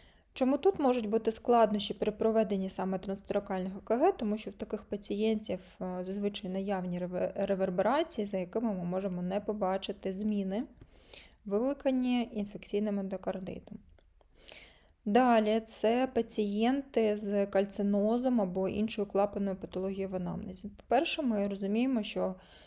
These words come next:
кальциноз, е, кальцій, е, дуже щільна тканина, за якою зазвичай йде тінь, за якою ми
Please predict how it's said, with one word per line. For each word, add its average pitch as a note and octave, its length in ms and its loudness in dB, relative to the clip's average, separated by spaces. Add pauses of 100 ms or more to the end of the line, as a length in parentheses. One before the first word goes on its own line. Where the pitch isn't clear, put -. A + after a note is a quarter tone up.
(120)
кальциноз, G#3+ 880 -2
е, F3+ 220 -8 (120)
кальцій, F#3+ 760 -2
е, - 460 -10
дуже G3 560 0
щільна G3 360 -2
тканина, F#3+ 680 -2
за A#3 120 -2
якою G3+ 320 2
зазвичай G3 520 0
йде F#3 180 0
тінь, G#3 440 -2
за B3+ 100 0
якою G3+ 340 2
ми G#3+ 460 2